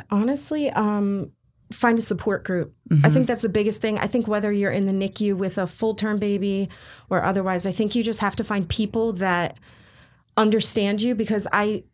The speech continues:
Speaker 1: our families just didn't get it, you know? They, they were there, they, they dropped off clothes for us. They would, they couldn't see her because it was, you know, certain amount of people in at a time. But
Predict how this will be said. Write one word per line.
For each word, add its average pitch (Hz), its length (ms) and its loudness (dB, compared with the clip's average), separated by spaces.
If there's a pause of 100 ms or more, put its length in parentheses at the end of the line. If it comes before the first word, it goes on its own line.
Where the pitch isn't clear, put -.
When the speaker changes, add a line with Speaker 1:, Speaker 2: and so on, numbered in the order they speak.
(380)
Speaker 1:
our 247 140 4
families 233 460 2
just - 200 0
didn't 196 280 -2
get 185 180 0
it, - 180 -2
you 190 140 0
know? 185 280 0
They, 190 160 -2
they 220 180 0
were 208 120 0
there, 220 380 0
they, 196 160 -2
they 190 220 -4
dropped 196 320 0
off 175 160 -6
clothes 277 320 0
for 262 120 -2
us. 247 220 0
They 202 140 2
would, 185 240 -4 (240)
they 214 80 0
couldn't 247 320 0
see 226 260 4
her 196 220 2
because 202 260 -2
it - 80 -2
was, 180 560 0
you 208 120 0
know, 180 260 0
certain 185 360 0
amount 190 180 0
of 185 40 -8
people 190 260 -4
in 190 120 -2
at 175 100 -2
a 180 80 -2
time. 208 260 -2
But 180 200 -2